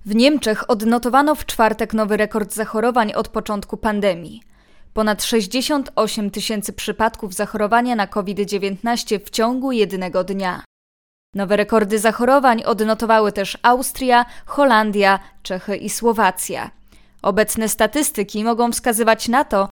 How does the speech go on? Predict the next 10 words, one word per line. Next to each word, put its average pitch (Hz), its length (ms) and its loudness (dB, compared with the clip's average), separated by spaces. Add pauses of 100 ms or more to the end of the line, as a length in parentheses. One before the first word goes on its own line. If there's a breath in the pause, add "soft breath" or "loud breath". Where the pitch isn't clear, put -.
(200)
że 196 200 -2
czwarta 208 440 0
fala 220 380 6
pandemii 214 520 0
może 214 240 0
być 214 260 -4
jeszcze 247 420 0
groźniejsza 202 600 -2
niż 190 200 -8
poprzednia, 175 640 -2